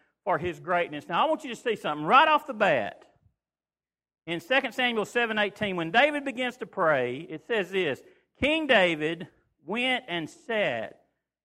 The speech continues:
before the Lord." I want you to think about that just a minute. Now, realize this, during King David's time, the, the presence of the Lord was the Ark of the Covenant.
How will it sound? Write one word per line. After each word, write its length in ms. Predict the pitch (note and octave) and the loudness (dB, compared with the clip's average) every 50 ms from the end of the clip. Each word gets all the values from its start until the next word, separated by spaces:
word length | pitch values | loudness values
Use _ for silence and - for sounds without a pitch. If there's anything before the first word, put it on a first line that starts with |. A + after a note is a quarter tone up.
| _ - | _ -16
before 260 | A2+ - - D3+ D3 | -14 -8 -6 -6 -4
the 80 | C#3+ | -4
Lord." 460 | C#3+ C3+ B2 B2 A2+ G2 F#2 F#2 F#2 F#2 _ _ _ _ _ _ _ _ _ _ _ _ _ _ _ _ _ _ _ _ _ _ _ _ _ _ _ _ _ _ _ _ _ _ _ _ _ _ _ _ _ _ _ _ _ _ _ _ _ _ _ _ | -6 -8 -8 -8 -8 -8 -10 -12 -16 -20 _ _ _ _ _ _ _ _ _ _ _ _ _ _ _ _ _ _ _ _ _ _ _ _ _ _ _ _ _ _ _ _ _ _ _ _ _ _ _ _ _ _ _ _ _ _ _ _ _ _ _ _
I 60 | D3+ | -14
want 140 | F3+ F3+ F3+ | -14 -14 -14
you 80 | E3 | -14
to 60 | D#3+ | -14
think 120 | E3 D#3+ D3 | -14 -14 -12
about 240 | B2+ A#2+ A2 - - | -12 -12 -14 -14 -14
that 160 | A2 G#2 - | -18 -20 -20
just 180 | A#2 - _ | -20 -20 _
a 40 | _ | _
minute. 160 | A2 A2 - | -20 -16 -8
Now, 260 | D3 E3 D#3+ C#3+ C3+ - - _ _ _ _ _ _ _ _ _ | -4 -2 -2 -2 -4 -6 -12 _ _ _ _ _ _ _ _ _
realize 500 | E3 F#3+ C4+ D4+ D4 C#4+ C4 A#3 G3+ E3 | 4 6 8 8 10 8 8 6 4 2
this, 400 | F3+ G#3+ A3 G3 D#3+ D3+ C#3+ - - _ D#3 | 0 0 2 2 2 0 -2 -6 -14 _ -6
during 320 | E3+ B3 C#4+ C#4+ C4 A3 - | -2 0 0 0 -2 -2 -6
King 220 | - B3 A#3+ G#3+ | -8 -8 -8 -8
David's 380 | F3+ F#3+ A#3+ D4 C#4 A#3 F#3+ - | -6 -2 0 0 0 0 -2 -4
time, 280 | G3 F#3 F3+ F3+ F#3 | -2 -2 -2 -2 -4
the, 120 | F3 D#3 - - | -6 -8 -8 -8
the 100 | D#3+ D#3+ | -10 -8
presence 440 | - - B3+ D4 D4 B3 G#3 - G#3 | -2 2 2 2 2 0 -4 -10 -12
of 80 | F3 | -10
the 40 | E3+ | -6
Lord 440 | E3+ G#3 B3+ C4+ B3+ G#3+ F#3 E3 D#3 | -4 0 2 2 2 2 0 -2 -4
was 220 | D#3 D#3 D3+ D3 - | -6 -8 -8 -8 -8
the 100 | E3+ D#3+ | -4 0
Ark 240 | E3+ F#3 F#3 F3 | 2 2 2 2
of 140 | - C3 A#2+ | 0 -6 -8
the 40 | - | -6
Covenant. 440 | - C4 B3 F3 A#2+ G2 F#2 F2+ | -4 -4 -4 -4 -6 -12 -16 -20